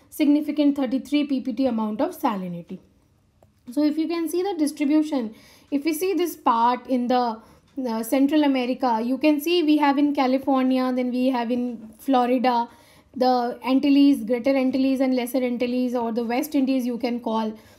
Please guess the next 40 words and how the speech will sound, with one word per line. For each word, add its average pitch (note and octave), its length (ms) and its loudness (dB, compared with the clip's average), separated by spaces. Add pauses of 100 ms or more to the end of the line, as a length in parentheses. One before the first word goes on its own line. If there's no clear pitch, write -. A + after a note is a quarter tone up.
(140)
Then C4 240 2
here D#4 400 4
is D#4 200 2
a D#4 80 4
very D4 220 4
important C#4 580 0
location B3 480 -2
of G#3 200 -4
Belize. A3 580 -2 (120)
Okay, B3+ 360 -4 (340)
so - 100 -8
Belize C4+ 460 2
is D4+ 180 2
very C4+ 280 2
important. C4 560 -4
It B3 120 -4
is C4 160 0
here. A3+ 380 -2 (500)
Okay, C#4+ 360 -4 (100)
I A3+ 120 -4
will A#3+ 120 -4
just C4+ 180 -2
show C#4 120 0
you B3 160 -2
another A#3+ 320 -2
diagram A3 400 -4
of A3 140 -6
this. C#4 200 -2
Then D4 380 2
this F4 200 -4
part, B3+ 400 2
like, B3+ 240 -2
you B3+ 120 -2
have A#3+ 200 -2
in B3 120 0
Hawaii A#3 720 -2
and A3+ 160 -2
you A3+ 160 -4
have A3 200 -4
in A3+ 260 -4